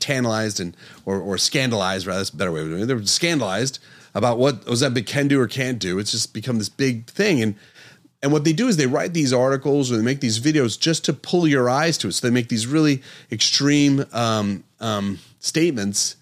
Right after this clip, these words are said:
just to pull your eyes to it. Not because the data is good, but because you're interested in Ozempic. A lot of people are very interested in this. And, and, you know, they want eyes on that. So they're gonna get advertising dollars every time you look at it. So, um, I didn't wanna jump into that herd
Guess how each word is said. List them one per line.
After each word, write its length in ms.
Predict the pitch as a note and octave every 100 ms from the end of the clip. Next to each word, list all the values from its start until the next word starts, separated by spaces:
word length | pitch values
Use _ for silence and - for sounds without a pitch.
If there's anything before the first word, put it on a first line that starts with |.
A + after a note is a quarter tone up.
| _ _ _ _ _ _ -
just 180 | F3
to 40 | -
pull 140 | F3+
your 120 | D3+
eyes 220 | D#3+ F#3 -
to 160 | A2
it. 140 | E2+ -
Not 300 | C3 E3 F3+
because 320 | F3 F3+ E3
the 80 | C#3
data 380 | A2+ D3 F#3 E3+
is 200 | A2 F#2+
good, 360 | F#2 F2 F2 - _ -
but 100 | C#3
because 300 | C#3 D#3 B2+
you're 80 | D3
interested 560 | F3+ G#3+ F#3+ - B2
in 120 | G2+
Ozempic. 460 | F#2 D#2 D#2+ - G#2+
A 60 | B2+
lot 180 | C3
of 80 | E3
people 140 | F3 D#3+
are 40 |
very 200 | C#3 A#2
interested 360 | G2+ - G2 F2
in 80 |
this. 240 | G2 C#3+ - - - - -
And, 280 | C#3+ D3 C#3
and, 400 | C3+ C#3 C3+ B2+ -
you 140 | C#3+
know, 320 | C3+ B2+ B2+ -
they 180 | G2+ B2+
want 300 | C3 D3 C#3+
eyes 340 | A#2+ D3+ C3+
on 160 | G#2 F2
that. 300 | D#2+ F#2 A2+
So 160 | -
they're 100 | A2+
gonna 160 | A2+ A2+
get 140 | A2
advertising 560 | - C3 B2+ A#2 E2+ F2
dollars 260 | E2+ F2 A2
every 100 | G#2+
time 160 | C3
you 60 | D3+
look 220 | A#3+ -
at 180 | A2 -
it. 80 | -
So, 760 | - - - F3 - G#2+ F#3 F#3+ _ _ _ -
um, 440 | A#2+ B2 A#2+ A#2+ -
I 80 |
didn't 180 | C3 F3+
wanna 120 | E3
jump 320 | C3 D3 C3 D3+
into 220 | C#3+ C3
that 180 | A2+ G2+
herd 400 | C#3 C3+ B2+